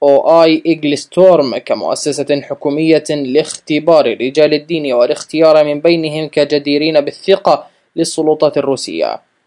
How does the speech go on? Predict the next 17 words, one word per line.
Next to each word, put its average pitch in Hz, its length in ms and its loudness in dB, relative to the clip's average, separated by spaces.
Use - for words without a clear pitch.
روى 190 260 4
ثوبان 175 440 4
رضي 160 360 4
الله 156 400 2
عنه 156 280 -4
أن 117 80 -6
النبي 139 300 -2
صلى 127 200 0
الله 135 240 2
عليه 143 420 0
وسلم 143 480 0
قال: 151 640 2
"إنما 127 360 0
أخاف 151 340 0
على 135 480 2
أمتي 151 640 -2
الأئمة 151 840 0